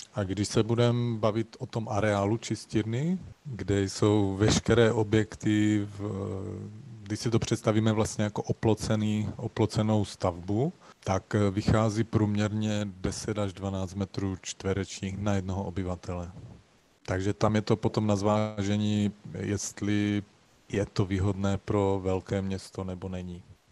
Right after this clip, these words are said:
Takže pokud jsou v podstatě nevyužité pozemky a jsou k dispozici, mm, pro nějaký, nebo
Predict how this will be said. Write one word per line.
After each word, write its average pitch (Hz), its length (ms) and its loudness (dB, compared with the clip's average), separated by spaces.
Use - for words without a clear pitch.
Takže 104 280 -8
pokud 113 380 0
jsou 117 160 6
v 107 80 -2
podstatě 113 500 -2
nevyužité 110 680 2
pozemky 107 840 0
a 123 100 0
jsou 104 240 2
k 98 60 -6
dispozici, 101 920 0
mm, 95 600 -8
pro 95 480 2
nějaký, 101 800 -2
nebo 98 200 -4